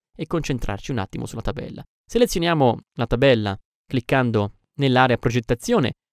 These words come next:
e poi andando a selezionare il tag table direttamente nel selettore dei tag e scegliamo l'allineamento centrato come previsto. Dopodiché cominciamo a impostare le dimensioni delle colonne laterali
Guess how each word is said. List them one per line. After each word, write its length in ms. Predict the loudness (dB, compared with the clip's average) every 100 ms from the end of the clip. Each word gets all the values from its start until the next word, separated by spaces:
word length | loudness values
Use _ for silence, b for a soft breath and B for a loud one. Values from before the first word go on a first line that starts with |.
| -12
e 100 | -2
poi 160 | 2
andando 520 | 2 2 2 6 6 6 _ -6
a 80 | -4
selezionare 680 | 0 -2 0 0 2 4 2
il 280 | 0 -4
tag 460 | 0 0 0 -4 -4
table 540 | 0 2 2 2 -2 -4
direttamente 880 | -4 -2 0 0 0 0 -2 -10 -12 _ -2
nel 380 | 0 2 2
selettore 400 | 2 -2 0 2
dei 180 | 2 2
tag 460 | 2 0 0 -4 -4 -6 _ _ _
e 100 | -2
scegliamo 560 | -2 0 0 0 2 2
l'allineamento 800 | 4 2 2 2 2 0 2 0
centrato 680 | 0 -2 -2 -6 -6 -12 -12 _ _
come 220 | 0 2
previsto. 520 | 2 -2 -6 -10 -14 -14 _ _ 2
Dopodiché 480 | 4 4 6 4 4
cominciamo 640 | 2 2 2 2 4 4
a 240 | 2 -4 -6
impostare 760 | -4 -2 0 -2 0 -2 0 0
le 100 | 0
dimensioni 840 | 0 -2 -2 -2 0 2 2 -2
delle 520 | -2 2 2 2 -2
colonne 540 | 4 4 6 2 -2 -4
laterali 640 | -4 0 0 0 -2 -6